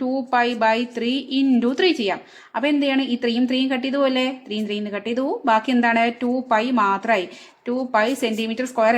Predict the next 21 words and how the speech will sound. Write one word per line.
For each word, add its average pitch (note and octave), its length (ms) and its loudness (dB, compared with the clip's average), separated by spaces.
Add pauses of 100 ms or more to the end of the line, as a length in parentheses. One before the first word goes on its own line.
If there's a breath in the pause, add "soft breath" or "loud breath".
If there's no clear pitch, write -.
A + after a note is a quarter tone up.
എന്താണ്? A#3 300 2 (140)
മൂന്ന് B3 440 2 (480 loud breath)
ആർ-, C#4 220 0 (240)
മൂന്ന് B3+ 340 2 (140)
സെ-, - 160 0 (600)
സെക്ടേഴ്സിൻ്റെയും A#3+ 880 0 (160)
ഏരിയ A#3+ 200 2
ആണ് A#3 140 0
കിട്ടിയത്. B3+ 260 0 (360 loud breath)
ഇനി E4+ 120 -2
നമുക്ക് F4+ 220 2
എന്ത് D#4 100 4
ചെയ്യണം? C#4+ 200 2 (100)
ടോട്ടൽ C4+ 540 4 (120)
ആ - 20 4 (120)
ട്രയാങ്കിളിൻ്റെ B3+ 520 0
ഏരിയയിൽ A3+ 220 -2
നിന്ന് G#3+ 140 -4 (100)
ഈ - 20 2 (120)
മൂന്ന് D#4 420 4
സെക്ടേഴ്സിൻ്റെ C4+ 640 -2